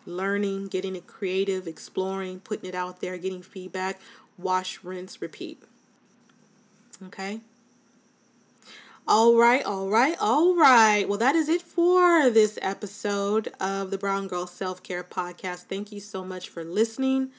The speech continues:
I hope that you have a blessed week. I hope you have an incredible week.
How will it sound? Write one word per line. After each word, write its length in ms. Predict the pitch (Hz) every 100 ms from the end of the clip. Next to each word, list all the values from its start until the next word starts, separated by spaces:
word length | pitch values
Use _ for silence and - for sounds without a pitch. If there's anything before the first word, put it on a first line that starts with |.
| - - - -
I 60 |
hope 240 | - 196 190
that 160 | 190
you 100 | 202
have 300 | 202 214 202 -
a 140 | 190
blessed 680 | 190 208 226 247 277 277 -
week. 420 | 262 254 254 -
I 60 | -
hope 320 | 180 196 190
you 80 | 196
have 320 | 175 180 180 -
an 80 | 175
incredible 720 | 175 - - 214 247 214 190
week. 320 | 170 165 -